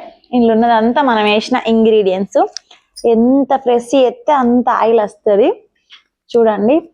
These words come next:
మస్తు ఉందండి ఆయిల్ అయితే, మంచి స్మెల్ కూడా ఉంది. మనం ఆయిల్కి అప్లై చేసుకున్నా కూడా మనకేం వేరే స్మెల్ అయితే అనిపిస్తలేదు. మంచిగా నీట్‌గా చూడండి ఎంత ఫ్రెష్గా తయారు చేసిందో. ఖచ్చితంగా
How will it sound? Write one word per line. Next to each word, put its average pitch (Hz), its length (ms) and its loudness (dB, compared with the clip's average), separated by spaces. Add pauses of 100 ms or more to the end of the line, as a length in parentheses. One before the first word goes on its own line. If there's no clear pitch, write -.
(200)
మస్తు 226 360 -4
ఉందండి 220 400 0 (120)
ఆయిల్ 208 280 2
అయితే, 202 180 -2 (680)
మంచి 247 260 2
స్మెల్ 233 360 2 (120)
కూడా 262 200 2
ఉంది. 190 220 0 (640)
మనం 226 140 0 (120)
ఆయిల్కి 240 360 0
అప్లై 233 220 -2 (120)
చేసుకున్నా 214 440 -2 (120)
కూడా 226 160 2 (460)
మనకేం 220 500 0 (760)
వేరే 240 280 2
స్మెల్ 233 320 0
అయితే 220 180 -2
అనిపిస్తలేదు. 208 580 0 (120)
మంచిగా 220 400 0
నీట్‌గా 208 680 0 (640)
చూడండి 233 400 0
ఎంత 202 200 0 (100)
ఫ్రెష్గా 233 500 -2
తయారు 202 300 0
చేసిందో. 208 400 0 (640)
ఖచ్చితంగా 269 500 -2